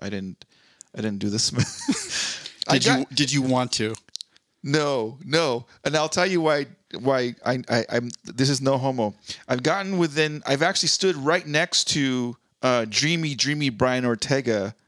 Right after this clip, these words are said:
Speaker 1: and just kind of broke down with him, cool guy, and talked to him for a good, like, five, well, not five minutes. It felt like five minutes. But I think, I think if I were to be no homo, like, attracted to a guy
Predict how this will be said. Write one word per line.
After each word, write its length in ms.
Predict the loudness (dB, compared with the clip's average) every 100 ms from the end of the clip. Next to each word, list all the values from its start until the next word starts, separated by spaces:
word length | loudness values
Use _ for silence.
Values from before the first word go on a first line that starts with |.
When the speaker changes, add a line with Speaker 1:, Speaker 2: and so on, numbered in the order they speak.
| _ _
Speaker 1:
and 360 | 0 2 0 -2
just 240 | 0 0 2
kind 140 | 0
of 120 | 2
broke 220 | 2 0 2
down 240 | 0 0
with 80 | 0
him, 160 | -2 0
cool 220 | 0 2
guy, 300 | 2 2 2
and 180 | -2 -2
talked 240 | -2 0
to 60 | 0
him 160 | -2
for 160 | 0 -4
a 20 |
good, 180 | -2 0
like, 160 | 0 0
five, 300 | -2 -2 -2
well, 280 | -6 -6 -8
not 200 | -12 -14
five 180 | -14
minutes. 220 | -12 -6 -6
It 40 |
felt 220 | -2 -2
like 100 | -4
five 240 | -12 -12 -12
minutes. 300 | -12 -10 -12 -14 -20 -20 -20 _ 0
But 240 | 0 2
I 80 | -2
think, 320 | 0 -2 -2
I 100 | -2
think 200 | -2 -2
if 140 | -2 0
I 80 | 0
were 140 | 0
to 60 | -2
be 200 | -4 -2
no 160 | 0
homo, 400 | 2 2 0 -2 -6 -20 -6
like, 260 | -2 -2 -6 _ _ _ -16
attracted 480 | -6 -2 0 -2 -4
to 140 | 0 0
a 60 |
guy 440 | 0 0 0 -2